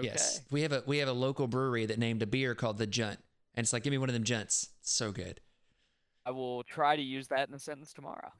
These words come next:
Speaker 1: Do it. And it, and literally, that's the thing about junt. It can mean nearly anything. You know what I mean? Like, like,
Speaker 2: I, I,
Speaker 1: "Hey, look at that junt
Speaker 2: I
Speaker 1: over
Speaker 2: love
Speaker 1: there."
Speaker 2: that.
Speaker 1: Or, you know, "Give me, give me some junt."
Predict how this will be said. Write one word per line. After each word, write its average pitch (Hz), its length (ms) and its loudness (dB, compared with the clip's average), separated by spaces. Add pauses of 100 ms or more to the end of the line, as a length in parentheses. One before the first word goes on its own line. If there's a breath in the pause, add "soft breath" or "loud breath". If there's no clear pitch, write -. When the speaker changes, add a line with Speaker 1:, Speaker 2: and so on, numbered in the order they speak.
(120)
Speaker 1:
Do 113 220 2
it. 104 280 -4
And 135 160 2
it, 147 140 -2
and 147 160 2
literally, 190 420 2
that's 156 180 0
the 147 80 0
thing 190 480 -2
about 120 280 0
junt. 117 440 -2 (120)
It 131 120 -2
can 135 240 2
mean 170 400 0 (720)
nearly 147 540 2
anything. 120 380 -2 (1200)
You 131 80 0
know 127 80 4
what 127 60 2
I 127 40 0
mean? 135 180 0
Like, 107 320 -2
like, 104 180 -2
Speaker 2:
I, 107 280 -4
I, 95 180 -4
Speaker 1:
"Hey, 131 60 2
look 143 120 0
at 151 40 2
that 127 140 2
junt 123 240 2
Speaker 2:
I 120 40 2
Speaker 1:
over 120 100 2
Speaker 2:
love 117 100 4
Speaker 1:
there." 104 120 0
Speaker 2:
that. 107 200 -10 (280)
Speaker 1:
Or, 117 360 4
you 127 140 2
know, 110 200 2 (200)
"Give 143 100 4
me, 135 80 4
give 151 220 2
me 143 60 4
some 131 180 2
junt." 117 260 2